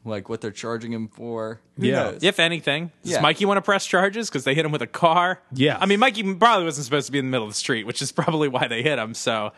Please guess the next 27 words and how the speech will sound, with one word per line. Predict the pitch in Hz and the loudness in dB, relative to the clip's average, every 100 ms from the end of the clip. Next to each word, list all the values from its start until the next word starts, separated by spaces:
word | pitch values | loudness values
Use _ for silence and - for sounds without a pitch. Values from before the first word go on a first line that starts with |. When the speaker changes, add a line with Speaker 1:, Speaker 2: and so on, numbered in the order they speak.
| - | -8
Speaker 2:
Right. | 110 82 | -8 -2
Speaker 3:
maybe | 156 139 | -2 0
call | 147 | 2
that | 135 131 | 2 0
one | 117 | -2
a | |
wash. | 107 107 107 - | 0 0 0 4
I | 185 | 4
don't, | 190 240 | 4 4
I | 202 226 | 6 6
don't | 262 | 2
know. | 220 254 185 139 - - 151 | 2 2 2 -6 -10 -16 -10
But, | 143 180 160 - | 4 4 4 0
uh, | 151 147 147 | 2 2 2
Mikey's | 226 254 208 | 2 0 0
been | 151 | 0
in | 160 147 | 0 0
jail | 131 | 0
for | 123 127 117 113 | 0 -2 -2 -4
longer | 135 139 135 120 | 0 0 0 -4
than | 110 104 | -4 -6
he | 110 | -10
probably | 104 98 - - | -10 -14 -14 -20
should, | - - - | -18 -16 -14
and | 107 | -14
it's | 101 | -10
uncomfortable. | 110 104 98 - - | -12 -12 -14 -16 -20